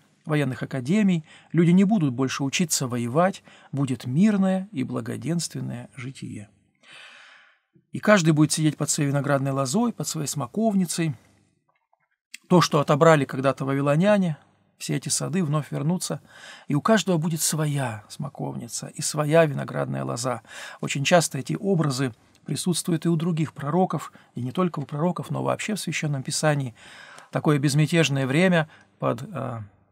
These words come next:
руководством Мессии, когда единый Бог и единый Машиах, единый помазанник его, единый Христос,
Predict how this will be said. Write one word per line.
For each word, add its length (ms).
руководством 800
Мессии, 720
когда 540
единый 400
Бог 380
и 240
единый 460
Машиах, 560
единый 400
помазанник 600
его, 160
единый 320
Христос, 600